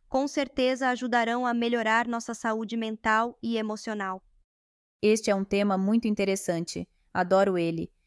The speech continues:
Speaker 2: É claro que temos de ver e eliminar o tabu de que as pessoas só vão ao psicólogo quando estão doentes,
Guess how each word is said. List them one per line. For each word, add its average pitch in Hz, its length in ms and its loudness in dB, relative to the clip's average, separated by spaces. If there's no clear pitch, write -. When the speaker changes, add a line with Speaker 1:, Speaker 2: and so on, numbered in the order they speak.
Speaker 2:
É 196 120 -4
claro 208 340 4
que 202 120 -6
temos 196 300 0
de 185 140 -2
ver 190 320 2
e 196 100 2
eliminar 190 520 0
o 190 60 0
tabu 190 460 0
de 185 140 -4
que 190 140 -2
as 190 120 0
pessoas 190 520 0
só 190 200 2
vão 214 300 2
ao 214 100 4
psicólogo 202 800 2
quando 196 240 0
estão 190 300 -2
doentes, 180 640 -4